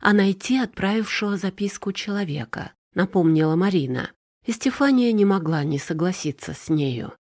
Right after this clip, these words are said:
Но для этого нужно было найти возможность пробраться к башне. Как жаль, что собака больше не приходила.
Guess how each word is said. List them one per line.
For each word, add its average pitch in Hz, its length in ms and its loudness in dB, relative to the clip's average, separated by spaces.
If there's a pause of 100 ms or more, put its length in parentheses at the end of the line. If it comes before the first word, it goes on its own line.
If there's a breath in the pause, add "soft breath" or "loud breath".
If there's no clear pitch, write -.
(220)
Но 233 140 6
для 240 280 4
этого 139 440 -4 (160)
нужно 190 340 6
было 226 240 4
найти 214 440 0
возможность 185 880 0 (100)
пробраться 202 600 -2
к 185 80 -4
башне. - 640 -4 (380)
Как 254 200 0
жаль, 165 260 0
что - 240 -6
собака 156 540 -2
больше 147 380 0
не 147 100 2
приходила. 165 760 -4